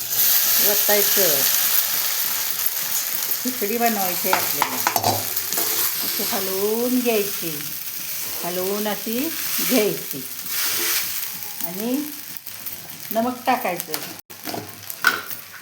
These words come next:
खिचडी हलवून घेतली,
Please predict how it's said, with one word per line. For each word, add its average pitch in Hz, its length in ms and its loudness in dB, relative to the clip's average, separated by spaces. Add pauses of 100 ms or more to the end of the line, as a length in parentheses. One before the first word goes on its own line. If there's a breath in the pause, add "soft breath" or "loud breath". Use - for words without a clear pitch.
(3000)
खिचडी 196 260 -12
हलवून 190 440 -10
घेतली, 220 480 -10